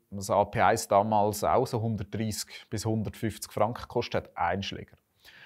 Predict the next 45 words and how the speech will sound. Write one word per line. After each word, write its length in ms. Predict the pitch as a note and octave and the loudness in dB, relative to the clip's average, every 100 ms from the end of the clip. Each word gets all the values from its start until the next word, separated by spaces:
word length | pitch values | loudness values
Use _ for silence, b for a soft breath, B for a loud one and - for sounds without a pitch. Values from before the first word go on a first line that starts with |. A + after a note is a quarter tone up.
| B B B - | B B B 0
Ähm, 480 | B2 B2+ B2+ B2+ B2+ | 4 8 8 8 2
Schlaggefühl 760 | - - C#3+ D3+ F3+ - E3+ D3+ | -2 6 12 12 12 6 2 4
super 340 | - D#3+ C#3+ | 6 6 4
gut, 400 | B2 D#3+ G3+ - - | 4 8 6 4 -6
Fehlerverzeihung 960 | - E3 G3 G#3 G3+ F#3+ E3+ D#3 D#3+ D#3+ | 12 12 12 10 4 4 10 10 10 6
kann 240 | - C#3+ | 6 6
ich 80 | C#3 | 6
nicht 260 | C#3+ C#3 | 4 4
so 100 | - | 4
sagen, 360 | B2 D3 D#3+ E3+ | 2 6 6 4
ist 80 | C#3+ | 8
halt 180 | C3+ C3 | 8 8
immer 260 | D#3+ E3 | 2 0
so, 300 | - D#3 D3+ | 6 8 10
wenn 140 | C#3 - | 8 6
man 160 | B2+ | 2
die 180 | - B2+ | 2 4
einigermaßen 840 | B2 A2 B2+ D3 C3+ B2 B2 - | 6 8 6 6 0 2 2 2
in 40 | B2 | 0
der 100 | A#2+ | 2
Mitte 320 | C3+ - C3+ | 0 -4 -6
trifft, 520 | C3 B2+ B2+ - - | -2 -2 -2 -10 0
dann 200 | A2 G#2+ | 2 2
merkt 300 | G#2+ G#2+ - | 2 0 0
man 120 | A#2 | -2
überhaupt 440 | A2+ A2+ F#2+ G2 - | -2 -2 2 2 2
keinen 200 | - C3+ | -4 -2
Unterschied. 600 | C#3 - B2 B2+ B2+ - B B B B B | -4 -6 -4 -2 -2 -4 B B B B B
Ähm, 280 | A#2 A2+ A#2 | 6 6 6
ich 220 | - D#3 - | 2 4 8
habe 160 | D3 | 8
jetzt 260 | C3 B2+ - | 8 4 6
aber 360 | A#2+ B2 A2 | 6 10 10
auch 80 | A2+ | 10
zu 160 | A#2 A2+ | 6 4
den 180 | A2+ A2 | 4 4
anderen 880 | G#2+ G#2+ G2+ - A#2+ C#3 C#3+ C#3 | 2 2 -2 2 4 6 2 4
Testschlägern 560 | - B2+ - B2+ B2 C3+ | 4 4 4 0 2 2
oder 200 | A2+ G#2+ | 2 0
zu 140 | - | -2
meinem 220 | A#2 A2 | 0 0
aktuellen 960 | G2+ A2 - - A#2+ - B2+ C3+ C3+ C3 | 4 2 2 -2 0 4 4 6 4 4
T 240 | - A#2 | 2 4
dreihundert 560 | A#2 A#2+ A2 B2 B2+ - | 4 0 0 0 -2 -4
Set, 360 | - A2 A2+ | 2 2 2